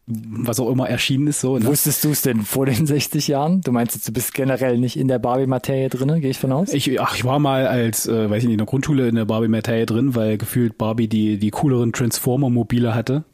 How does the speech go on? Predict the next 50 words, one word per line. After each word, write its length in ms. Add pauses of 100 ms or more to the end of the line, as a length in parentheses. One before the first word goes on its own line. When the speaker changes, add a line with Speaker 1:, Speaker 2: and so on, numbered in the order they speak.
Speaker 2:
War, 160
Speaker 1:
Als, 320
Speaker 2:
war 120
Speaker 1:
äh, 80
Speaker 2:
das 220
so? 220 (260)
Speaker 1:
das, 240
das 240
war 140
definitiv 580
so, 140
auch 340
wenn 80
die 80
Speaker 2:
<laughs> 80
Speaker 1:
pink 240
waren. 380 (120)
Äh, 440
ich 200
fand 200
das 80
immer 180
relativ 320
dope, 280 (260)
tatsächlich. 400
Du 80
kannst 180
sie 80
halt 120
aufklappen, 420
das 100
war 140
wie 60
so 120
Polly 260
Pocket-Kram, 600
nur 140
in 80
groß. 420 (300)
Speaker 2:
Okay. 380 (520)
Speaker 1:
Ja, 140
Speaker 2:
Auch 180
Polly 160
Speaker 1:
egal. 160
Speaker 2:
Pocket, 260
leider 260
keine 260
Aktien, 580 (280)
aber 640
Speaker 1:
<laughs> 40